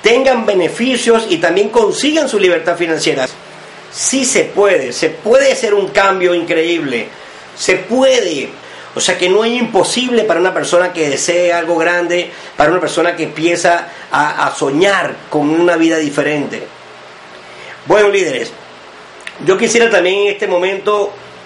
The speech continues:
responder algunas dudas que te-, que algunos de ustedes tengan acerca de esto, responder también algunas preguntas acerca del sistema que estamos desarrollando con Ambisi,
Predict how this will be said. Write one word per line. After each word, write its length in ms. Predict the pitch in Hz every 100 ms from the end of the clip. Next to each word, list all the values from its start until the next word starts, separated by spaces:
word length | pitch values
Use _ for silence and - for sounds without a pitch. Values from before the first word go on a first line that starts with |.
| - - - - -
responder 800 | - 180 165 175 165 185 202 - -
algunas 480 | 165 165 226 202
dudas 320 | 175 202 208 -
que 160 | 165
te-, 380 | 160 175 170 156
que 100 | 160
algunos 300 | 147 147 196
de 80 | 196
ustedes 360 | 156 175 180 175
tengan 440 | 185 185 180 175
acerca 480 | 165 135 170 151 170
de 120 | 160
esto, 400 | 180 - 175 160 - - - - -
responder 720 | - 156 156 160 175 196 202 - -
también 540 | - 170 175 190 202 - - - -
algunas 460 | 156 156 185 220 226
preguntas 680 | 185 165 180 190 208 202 -
acerca 540 | 139 - 175 175 196
del 140 | 185 156
sistema 720 | 165 147 - 175 180 185 175
que 100 | 156
estamos 400 | - 160 180 180
desarrollando 760 | 165 135 139 156 165 175 175 - - -
con 220 | 160 156
Ambisi, 720 | 175 170 156 190 - 147 143